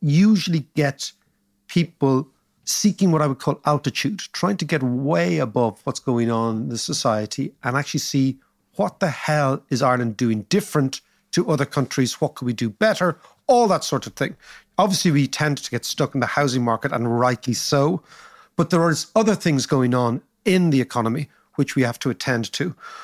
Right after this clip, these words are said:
But John, just on the economy, of course, Kilkenomics coming up, kilkenomics dot com. Get your tickets, have a look at the shows. Things are going extremely well. It's a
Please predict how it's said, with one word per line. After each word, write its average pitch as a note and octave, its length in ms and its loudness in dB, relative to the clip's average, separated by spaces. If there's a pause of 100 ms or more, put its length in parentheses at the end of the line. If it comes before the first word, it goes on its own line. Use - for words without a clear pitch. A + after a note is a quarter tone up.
(160)
But E3+ 160 0
John, F3+ 320 2 (380)
just - 360 0
on F#3 160 4
the E3 140 4
economy, G#3 340 4
of G3 100 0
course, F#3+ 280 2
Kilkenomics F#3 580 2
coming G3+ 240 4
up, G#3+ 320 -2
kilkenomics C#3 600 2 (240)
dot A#2+ 340 2 (160)
com. A#2 540 2
Get - 260 -2
your A#2 220 2
tickets, D3+ 580 -2
have C#3 340 0
a C#3 100 0
look C3+ 480 0
at C3 440 -2
the B2 460 0
shows. E3 720 2 (280)
Things C#3+ 240 4
are C#3 80 2
going B2+ 300 0
extremely C#3+ 600 2
well. A#2+ 400 2 (300)
It's - 220 -6
a C3 180 -2